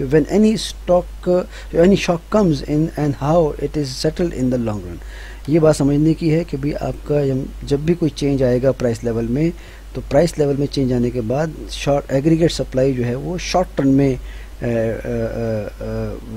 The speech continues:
react करती है और उसको हम shock कहते हैं। और कोई भी अगर shock आता है तो फिर उसको, वो फिर आपकी economy को long run में adjust करता है।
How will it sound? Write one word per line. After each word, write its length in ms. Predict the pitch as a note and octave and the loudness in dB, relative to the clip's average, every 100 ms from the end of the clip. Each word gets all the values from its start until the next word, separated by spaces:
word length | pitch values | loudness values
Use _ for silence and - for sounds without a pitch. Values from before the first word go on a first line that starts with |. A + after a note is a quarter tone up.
| A2 A2+ | -6 0
react 280 | C3+ D#3+ | 2 2
करती 380 | - F3 - F#3 | 2 2 2 -2
है 140 | F3 F#3 | 0 0
और 200 | - C3+ | 0 -2
उसको 400 | C3 D3+ - D3 | -2 -8 -2 -2
हम 80 | |
shock 320 | C3 - E3 - | -2 0 -2 2
कहते 280 | E3+ D#3 F3 | 2 2 0
हैं। 80 | E3+ | 0
और 220 | D#3+ C3+ | 0 -4
कोई 200 | - A3 | -2 0
भी 120 | G3+ | 2
अगर 160 | D#3+ D3 | 2 2
shock 300 | - C3+ C3 | 0 0 0
आता 220 | B2+ D3 | -2 -2
है 60 | C#3+ | -4
तो 120 | B2 | -6
फिर 160 | C3+ | -6
उसको, 360 | B2 - - - - - - | -6 -8 -12 -12 -12 -14 -4
वो 100 | C#3+ | -2
फिर 240 | E3+ D3 C#3 | 0 0 0
आपकी 360 | B2 B2+ - | -2 -4 -4
economy 360 | B2+ B2+ B2+ B2+ | -2 2 2 2
को 200 | B2+ D#3 | 0 -2
long 340 | B2 A#2+ A#2+ | 0 0 0
run 120 | A#2+ B2+ | 2 0
में 120 | C3 | 0
adjust 340 | A2+ A2 A2 | -2 -4 -6
करता 300 | - - - | -8 -12 -12
है। 60 | - | -12